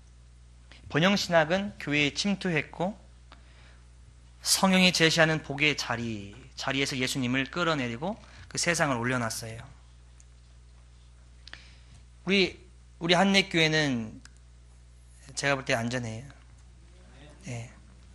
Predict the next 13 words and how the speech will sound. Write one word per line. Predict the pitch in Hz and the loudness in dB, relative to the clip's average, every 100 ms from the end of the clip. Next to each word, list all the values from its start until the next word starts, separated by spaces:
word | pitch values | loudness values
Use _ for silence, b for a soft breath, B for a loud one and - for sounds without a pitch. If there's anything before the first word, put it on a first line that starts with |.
| - - | -20 -2
그런데 | 180 202 | 4 8
이런 | 170 190 214 | 10 10 10
식의 | 202 196 196 196 | 8 8 6 6
교육, | 156 156 139 | 4 4 6
이런 | 170 208 | 4 4
식의 | - 180 | 2 2
설교를 | 175 180 180 175 160 | 2 2 2 0 0
듣고 | 131 - 160 120 - B B B | -4 2 2 2 -2 B B B
세상에 | - - 214 202 202 196 190 | -2 6 6 8 8 8 6
나아간 | 143 139 143 156 139 | 10 10 10 8 6
아이들이 | 123 131 123 120 143 110 - - | 4 4 4 4 4 2 -2 -10
무엇을 | - 143 147 123 | -2 0 0 -4
느끼겠어요? | 117 127 117 - 110 135 | -6 -4 -4 -2 -2 -4